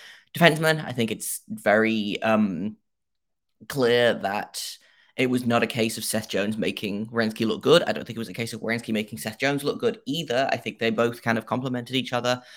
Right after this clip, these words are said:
Um, and I think something that we talked about with, uh,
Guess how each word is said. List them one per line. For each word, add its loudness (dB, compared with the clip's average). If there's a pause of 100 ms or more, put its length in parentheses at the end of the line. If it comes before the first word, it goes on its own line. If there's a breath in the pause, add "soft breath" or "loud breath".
(400 loud breath)
Um, 4
and 2
I -2
think -4 (460)
something 4
that 0
we 0
talked -2
about 4
with, 0 (120)
uh, 2